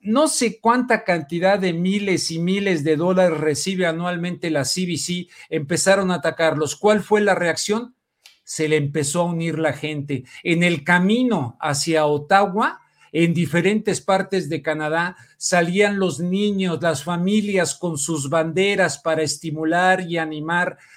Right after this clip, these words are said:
a estos hombres que están en contra de las políticas de globalización de Canadá del Foro Económico Mundial del señor Justin Trudeau,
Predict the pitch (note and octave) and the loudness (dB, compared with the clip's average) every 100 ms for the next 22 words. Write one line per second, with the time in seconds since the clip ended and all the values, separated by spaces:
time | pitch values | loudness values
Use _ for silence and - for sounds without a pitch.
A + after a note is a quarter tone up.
0 | - D3 F3+ F#3 F#3 D#3+ F3+ F#3+ F#3 F3+ | -8 -2 0 0 -4 -2 0 0 0 -4
1 | - - _ D#3+ C#3 G3+ G#3 G3 E3+ C#3 | -6 -16 _ -8 -4 -2 0 0 -2 -2
2 | G#3 G#3+ A3 G#3 F#3 E3 C#3+ E3 D#3+ F#3 | 0 0 0 0 0 -2 -2 -2 0 -2
3 | G3+ G3+ F3+ C#3 E3+ D3+ E3 E3+ E3+ E3+ | -2 0 -2 0 -4 -2 0 2 2 0
4 | D#3+ - D3+ - G3 B3+ A#3+ A#3 E3+ D#3 | -2 -2 -2 0 0 0 -2 -4 -4 -2
5 | D#3 F3+ F#3 E3+ C#3 F3 F3+ E3 D#3+ D#3+ | 0 0 0 -2 -2 -4 -2 -2 -4 -4
6 | F3 - D#3 C#3+ C#3+ E3 F#3 F#3+ - - | -6 -6 -6 -2 0 0 0 -6 -18 -20
7 | - C#3+ D3+ C3+ D3+ D#3+ F3 F3+ F3+ _ | -20 -4 -4 -2 -4 -2 -2 -2 -6 _
8 | - B2 D3 E3 - F3 D#3+ E3 D#3 D3 | -20 -6 -2 -2 -2 -6 -6 -4 -4 0
9 | D3+ C#3 | 0 -2